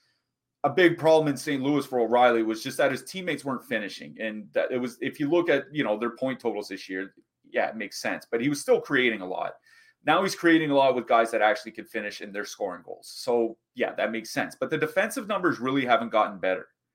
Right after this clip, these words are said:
Um, small sample, he's only played sixty minutes with John Tavares. That's, you know, five, six games worth. It's not a lot. But the defensive numbers have been pretty static. So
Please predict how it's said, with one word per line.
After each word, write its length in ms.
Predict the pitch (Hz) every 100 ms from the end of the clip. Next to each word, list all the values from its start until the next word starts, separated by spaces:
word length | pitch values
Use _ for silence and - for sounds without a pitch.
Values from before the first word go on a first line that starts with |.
| _ _ _ _ _
Um, 360 | - 110 107 98 - _ 117
small 340 | - - 170 165
sample, 480 | 156 139 139 139
he's 220 | 127 127 131
only 160 | 135
played 280 | 127 131 123
sixty 340 | - 120 -
minutes 280 | 113 117 110
with 100 | 110
John 220 | 113 110
Tavares. 420 | 107 98 104 101 95
That's, 320 | 104 - -
you 120 | 104
know, 180 | 87 92 -
five, 240 | 90 101
six 220 | - -
games 320 | - 95 95
worth. 200 | 101 92 90
It's 140 | -
not 140 | 104
a 60 | 90
lot. 380 | 85 101 87 - _ _ _ _ _ _ _
But 100 | 117
the 80 | 135
defensive 400 | 135 175 202 233
numbers 240 | 208 196
have 120 | 170 160
been 140 | 143
pretty 280 | - 151 139
static. 580 | - 131 110 92 85 -
So 480 | - 139 131 117